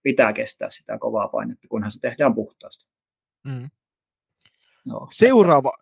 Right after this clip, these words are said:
Speaker 2: seuraava todella tiukka kysymys, johon itsekään en osaisi keksiä vastausta, jos en olisi etukäteen miettinyt sitä, niin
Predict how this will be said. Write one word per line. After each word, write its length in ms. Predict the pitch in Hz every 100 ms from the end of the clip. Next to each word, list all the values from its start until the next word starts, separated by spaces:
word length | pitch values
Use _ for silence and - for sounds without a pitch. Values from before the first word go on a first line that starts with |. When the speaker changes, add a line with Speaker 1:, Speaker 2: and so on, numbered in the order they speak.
| _
Speaker 2:
seuraava 440 | 143 220 180 143 139
todella 500 | 190 214 214 151 117 110
tiukka 300 | 110 107 120
kysymys, 440 | - 117 123 113 -
johon 340 | - 120 135 139
itsekään 500 | 170 185 143 - 117
en 120 | 117
osaisi 280 | 117 123 113
keksiä 380 | 113 117 - 120
vastausta, 540 | 120 127 - 110 - 113
jos 160 | 110
en 100 | 117
olisi 180 | 110 120
etukäteen 460 | 135 127 107 104 104
miettinyt 520 | 165 139 - 107 104
sitä, 260 | - 104 107
niin 140 | 98